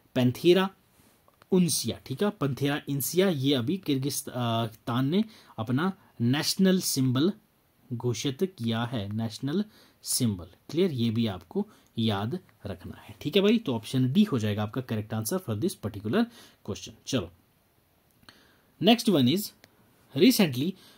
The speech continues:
अ, पीएम श्री, श्री नरेंद्र मोदी जी has inaugurated the कोची लक्षद्वीप आइलैंड सबमरीन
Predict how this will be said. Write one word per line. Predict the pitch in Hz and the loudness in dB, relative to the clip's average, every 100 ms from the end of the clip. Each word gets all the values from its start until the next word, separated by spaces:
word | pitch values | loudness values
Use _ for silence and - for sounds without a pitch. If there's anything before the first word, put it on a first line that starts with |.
| _ | _
अ, | 135 135 | -2 2
पीएम | 202 240 240 | 8 10 10
श्री, | 202 214 226 135 | 8 8 8 4
श्री | - 214 240 | 2 8 10
नरेंद्र | 214 170 208 202 | 10 8 6 6
मोदी | 185 165 175 | 6 4 0
जी | 147 180 | -2 -4
has | 160 156 - - | -6 -8 -8 4
inaugurated | 202 233 135 110 135 156 165 | 6 6 4 2 0 0 2
the | 208 226 - _ _ | 2 0 -8 _ _
कोची | - 247 - 269 254 | 4 6 8 10 10
लक्षद्वीप | 196 202 - 226 208 233 - | 8 4 6 8 8 6 2
आइलैंड | 151 175 214 226 214 | 6 8 10 8 6
सबमरीन | - 226 196 190 160 170 214 | 4 2 4 6 6 6 6